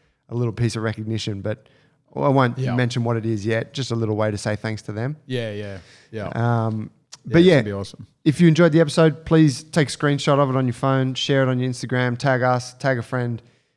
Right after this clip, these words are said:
Speaker 1: Um, any kind of thing you can do like that to help support the show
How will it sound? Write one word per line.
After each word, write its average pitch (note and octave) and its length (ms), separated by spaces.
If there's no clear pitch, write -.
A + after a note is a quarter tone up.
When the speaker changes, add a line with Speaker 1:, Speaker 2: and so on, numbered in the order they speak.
Speaker 1:
Um, A2+ 500
any C3+ 200
kind B2+ 220
of A2 60
thing B2+ 140
you A2+ 100
can A2+ 100
do A#2 100
like A2 140
that A2+ 140
to A2 60
help A2 160
support A2+ 500
the B2 80
show A2+ 380